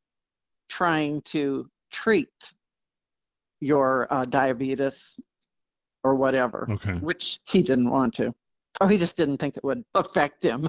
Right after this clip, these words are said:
Speaker 2: Right,
Speaker 1: <laughs>
Speaker 2: right.
Speaker 1: Silly. Of course, there's heart attacks, vision loss. You can become blind, or your vision can get really bad, like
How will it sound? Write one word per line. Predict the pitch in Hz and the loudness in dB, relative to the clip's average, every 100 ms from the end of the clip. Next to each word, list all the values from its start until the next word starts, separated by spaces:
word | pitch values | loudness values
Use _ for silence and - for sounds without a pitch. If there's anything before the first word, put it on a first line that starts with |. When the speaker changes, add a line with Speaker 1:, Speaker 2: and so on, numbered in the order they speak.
| - | 0
Speaker 2:
Right, | 110 82 - | 0 -2 -6
Speaker 1:
<laughs> | - - - | -6 -6 0
Speaker 2:
right. | 104 85 | 2 0
Speaker 1:
Silly. | 92 143 117 | -2 -2 -2
Of | - - - | -10 -20 0
course, | 320 240 | 2 4
there's | 220 185 | 2 4
heart | 170 151 | 2 2
attacks, | 147 147 131 - _ - _ | 0 -2 -4 -6 _ -20 _
vision | 156 240 233 175 | 0 0 2 -2
loss. | 127 113 - - - - _ _ - | -2 -6 -10 -16 -20 -20 _ _ -4
You | 165 | -4
can | 165 175 156 | 0 0 0
become | 156 160 147 | -2 0 0
blind, | 135 131 143 156 | 0 0 0 -2
or | 160 135 127 127 | -2 -2 -2 -2
your | 135 123 | -4 0
vision | 147 135 147 | -2 0 -2
can | 135 139 131 - _ | 0 0 -2 -6 _
get | - 151 - | 0 0 0
really | 127 127 156 165 160 | -4 2 4 4 4
bad, | 135 117 147 - | 4 4 2 -2
like | - 123 | -2 0